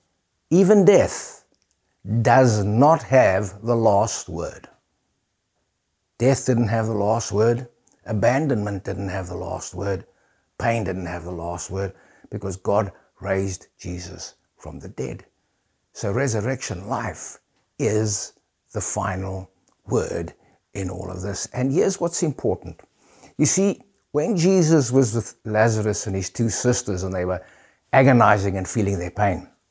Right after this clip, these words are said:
we read in John eleven twenty-five, Jesus said to her, "I am the resurrection and the life. The one who believes in me will live even though they die." You see, you and I need to understand, and it's not to soften things, it's not to gloss over anything,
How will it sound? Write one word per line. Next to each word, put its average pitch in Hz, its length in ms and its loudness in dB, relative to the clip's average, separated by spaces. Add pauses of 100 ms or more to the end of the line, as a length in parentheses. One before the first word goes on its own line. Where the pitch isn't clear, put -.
(640)
we 123 100 4
read 147 160 8
in 139 140 8
John 127 240 4
eleven 110 320 0
twenty-five, 87 640 -2 (760)
Jesus 147 460 8
said 127 360 4
to 120 100 8
her, 98 380 6
"I 113 240 4
am 117 160 4
the 104 120 0
resurrection 104 680 -2
and 92 180 -4
the 80 80 -4
life. 78 480 -2 (580)
The 117 100 -2
one 170 160 4
who 175 80 6
believes 151 420 6
in 139 100 6
me 143 140 6
will 127 160 4
live 117 300 2
even 104 320 -4
though 104 180 -2
they 95 180 -6
die." 80 520 -12 (800)
You 117 80 -2
see, 156 160 6
you 170 160 8
and 170 80 4
I 170 100 4
need 147 180 6
to 123 120 6
understand, 123 680 0 (300)
and 123 140 0
it's - 180 -4
not 175 220 2
to 147 80 2
soften 123 480 2
things, 120 400 -2
it's 98 180 -8
not 131 260 0
to 123 120 2
gloss 107 500 0
over 110 240 2
anything, 110 580 0